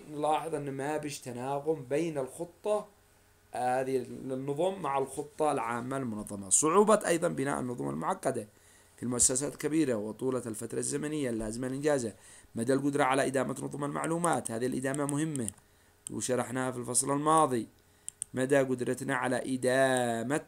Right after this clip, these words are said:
نظم المعلومات في تقديم الدعم المطلوب. مدى التعاون بين مختصي النظم ومستخدمي النظم، وهنا فجوة أخرى أو تحدي خطير، وهذا بالفعل واجهناه من خلال أعمالنا، أنه هناك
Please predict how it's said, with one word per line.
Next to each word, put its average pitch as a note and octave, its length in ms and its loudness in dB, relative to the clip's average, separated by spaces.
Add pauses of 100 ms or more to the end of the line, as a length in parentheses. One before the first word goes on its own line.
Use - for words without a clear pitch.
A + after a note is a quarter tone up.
نظم A#2+ 320 -4
المعلومات A#2 460 -4
في B2+ 100 -4
تقديم A#2 380 -6
الدعم A2+ 400 -4
المطلوب. A2 560 -6 (640)
مدى D#3+ 280 2
التعاون F3 520 4
بين D#3+ 200 2
مختصي D#3+ 800 2
النظم E3+ 440 2
ومستخدمي D#3 540 6
النظم، G3 400 2
وهنا B2 280 -4
فجوة D3 420 0
أخرى C3 480 0 (360)
أو A#2+ 100 2
تحدي C3+ 460 -4
خطير، C#3 460 2
وهذا B2 580 -2 (520)
بالفعل A#2+ 400 -2
واجهناه A#2 480 -2
من A#2 120 -6
خلال A#2 280 -2
أعمالنا، C#3+ 640 -2
أنه A#2 220 -4
هناك C3 300 -6